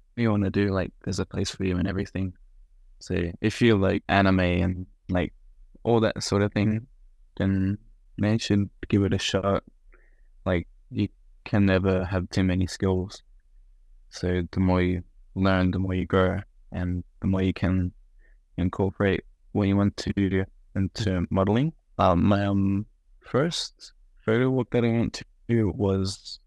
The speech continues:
like, I think the end of last year, and <laughs> I, I was so nervous. There, there was, like, so many people, and yeah, the community was very welcoming, and over time there just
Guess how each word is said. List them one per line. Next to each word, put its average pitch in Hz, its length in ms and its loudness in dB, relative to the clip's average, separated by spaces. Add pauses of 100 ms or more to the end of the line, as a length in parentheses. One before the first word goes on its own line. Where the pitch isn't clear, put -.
(540)
like, 95 240 -2 (380)
I 101 60 -4
think 107 300 0 (200)
the - 140 -6
end 98 180 2
of 98 300 0 (100)
last 98 540 -2
year, 156 240 -2 (1200)
and 87 420 -2 (160)
<laughs> - 160 -18
I, 117 480 -2 (140)
I 90 60 -4
was 95 580 0 (340)
so 98 80 4
nervous. 90 480 -2 (560)
There, 98 160 0 (100)
there 98 80 0
was, 95 140 0
like, - 160 -4
so 101 180 0
many 92 220 2
people, 95 400 -2 (360)
and 92 520 0
yeah, 120 160 4
the 101 420 2
community 95 460 0
was 92 420 -2
very 98 320 2
welcoming, 92 640 0 (380)
and 90 380 -2
over 92 160 0
time 92 460 0
there 101 120 -2
just 95 300 -4